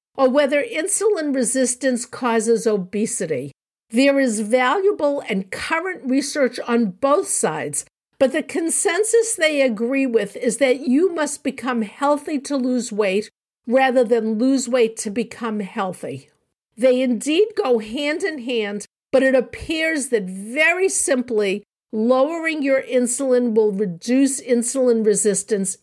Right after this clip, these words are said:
and fat storage. Now it's up to you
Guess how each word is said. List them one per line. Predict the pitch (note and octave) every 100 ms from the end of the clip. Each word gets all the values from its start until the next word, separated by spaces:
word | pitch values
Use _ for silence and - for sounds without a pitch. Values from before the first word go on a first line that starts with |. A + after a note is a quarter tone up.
| -
and | B3+ C4 A#3+
fat | - - - G#3 E3+ -
storage. | - - D#3 A#2 D3+ - - - _ _ _ _ _ _
Now | A3+ A3+ A3
it's | G#3 - -
up | D4 -
to | - D#4+
you | C#4 C#4